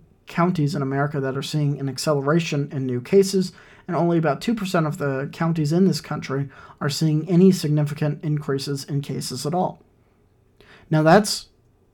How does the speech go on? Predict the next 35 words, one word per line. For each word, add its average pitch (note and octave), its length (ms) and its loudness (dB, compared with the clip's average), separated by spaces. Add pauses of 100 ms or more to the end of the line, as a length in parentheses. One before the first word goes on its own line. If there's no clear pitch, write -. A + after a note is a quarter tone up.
(500)
good, F#3 500 6 (1000)
but E3+ 100 6
again, E3+ 240 6
it B2+ 140 -2
is D#3+ 160 0
the F#3 60 -2
summertime. D3 680 0 (180)
I - 60 -6
think C#3+ 220 -4
that C#3+ 160 0
has D3+ 160 -2
a D3 60 -6
lot C#3+ 180 -2
to C#3+ 80 -6
do C3 160 -2
with B2 120 -2
it. A#2+ 160 -6 (800)
Um, A#2+ 480 -4 (640)
now, C3+ 440 0
again, D3+ 400 0
with D3 440 2 (300)
everybody D3 720 0 (720)
out D3 280 2
protesting, C#3 720 0 (640)
it D#3+ 100 2
is F#3+ 140 6
good A3 240 2
that B2 60 -4
there C3+ 120 -2
hasn't D3+ 320 0
been D3+ 140 4
an C#3+ 100 4
increase C#3 400 0
in C3+ 80 -6
cases. C3 520 -4